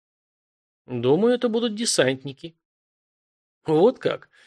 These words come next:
И откуда же вы их возьмёте в таком количестве? Не забывайте, лорд Брэкхэм, что после нападения пришельцев от большинства наших войск остались одни воспоминания.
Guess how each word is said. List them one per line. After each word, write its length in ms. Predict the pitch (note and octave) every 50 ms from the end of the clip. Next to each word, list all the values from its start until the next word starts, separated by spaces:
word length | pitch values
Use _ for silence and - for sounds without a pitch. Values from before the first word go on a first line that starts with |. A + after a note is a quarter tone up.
| _ _ -
И 80 | D3
откуда 300 | E3 F3 - - C#4+ C4
же 100 | G#3 A3
вы 80 | A3+ A#3+
их 120 | - -
возьмёте 440 | F#3+ G#3+ F#3+ E3 F3 A3 C4 B3 -
в 60 | -
таком 280 | - E3+ D#3+ - A3 F#3+
количестве? 720 | - F#3 F#3 G#3+ B3 A#3 - - - - B2 B2 - - _ _ _ _ -
Не 80 | D3 D#3
забывайте, 540 | D#3+ G3 G3+ A#3+ B3 C4+ C4+ B3 - -
лорд 260 | B2+ C3+ G3 A3 F3+ C#3
Брэкхэм, 460 | B2+ A#2+ A#2+ C3 - - - C3+ B2+
что 180 | - - D#3+
после 300 | D3+ - G#3 - - F#3
нападения 480 | F3+ - - F#3 F#3 F3+ G3+ F#3+ F#3 D#3+
пришельцев 640 | - D#3+ D#3 C#3+ - - A3 A#3 G#3+ - - A2+ C3
от 100 | B2+ A#2+
большинства 500 | C3 C3+ - - E3 D3 - - E3 E3
наших 380 | E3 D#3 D3 - - C3+ -
войск 320 | C#3 D3+ G#3 A#3+ - - -
остались 480 | B2+ - - - D3 D3+ D#3 C#3+ -
одни 220 | D#3 D3 C#3+ D3+ D3
воспоминания. 720 | C#3+ - - - D#3 F#3 G3+ F#3 C3 G#2 G#2+ B2+ C3 C3